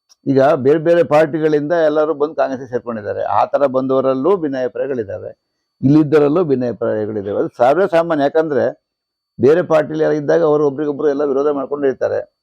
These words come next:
ಇಲ್ಲಿಗೆ ಬಂದಾಗ, ಆ, ಅದು ಒಂದೇ ಸರಿ ಸರಿಯಾಗಬೇಕಂದ್ರೆ ಆಗೋದಿಲ್ಲ. ಇದಂದ್ರೆ ಸರಿಯಾಗ್ಬೋದು. ಈಗ ಕುಕ್ಕಡಿ ರವೀಂದ್ರ ಅವರು ನಮ್ಮ ಪಕ್ಷದ ಜವಾಬ್ದಾರಿ ತಗೊಂಡಿದ್ದಾರೆ. ವೈಯಕ್ತಿಕವಾಗಿ ನನಗೆ ಅವ್ರ ಬಗ್ಗೆ ಯಾವುದೇ ಥರದ, ಆ, ವಿರೋಧಗಳಿಲ್ಲ.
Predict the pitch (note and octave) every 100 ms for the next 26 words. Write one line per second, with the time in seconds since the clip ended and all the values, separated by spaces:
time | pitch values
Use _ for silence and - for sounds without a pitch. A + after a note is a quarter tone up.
0 | - C#3 D#3+ D3+ D3+ D#3 D3+ D3 D#3 D#3
1 | _ _ _ - E3+ D#3 C#3+ C3+ C3+ C#3
2 | C#3+ D3+ E3 D3+ D3 C3+ C3+ C#3+ C3 A#2+
3 | C#3+ B2 B2 A#2+ G#2 G2+ - _ - D3
4 | F3+ F#3+ G#3 G3 G#3 G3+ C#3+ A#2+ D3+ E3+
5 | D#3 F#3+ F#3 E3 F3 F#3+ F3+ F3 F3 D#3+
6 | - _ - E3 E3+ D3+ E3 E3 E3 D#3
7 | D#3+ E3 E3 D#3+ C3+ A#2 G#2 B2 - D#3
8 | G#3+ A3 - G#3+ F#3+ E3 E3 D#3 D#3 D#3
9 | D#3 D#3 - F3+ - - D3+ E3 - C#3+
10 | B2 B2 C3 - - - _ _ _ _
11 | _ E2+ C3+ C#3 D3+ F3 D3 C3 A#2 G2